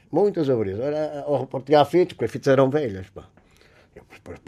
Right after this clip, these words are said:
perdia muito tempo a fazer colagens. Só, pá, a fita ia para a máquina, partia. Não, felizmente nunca partiu a fita nenhuma.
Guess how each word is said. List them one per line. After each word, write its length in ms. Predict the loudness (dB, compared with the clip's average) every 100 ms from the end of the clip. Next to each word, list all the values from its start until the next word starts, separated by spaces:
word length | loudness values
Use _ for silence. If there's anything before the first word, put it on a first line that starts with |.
| -16
perdia 240 | -12 -8
muito 220 | -8 -6 -6
tempo 240 | -4 -4
a 40 |
fazer 220 | -6 -6 -6
colagens. 560 | -4 -4 -6 -12 -14 _ -20
Só, 220 | -16 -14
pá, 380 | -14 -16 -14 -14
a 40 |
fita 260 | -14 -14 -12
ia 80 | -8
para 140 | -4
a 40 | 0
máquina, 400 | 4 4 4 -4
partia. 460 | -2 0 0 0 4
Não, 220 | 6 6
felizmente 440 | 4 4 6 6
nunca 200 | 6 4
partiu 240 | 2 2 2
a 40 |
fita 240 | 2 0
nenhuma. 400 | -2 -4 -10 -16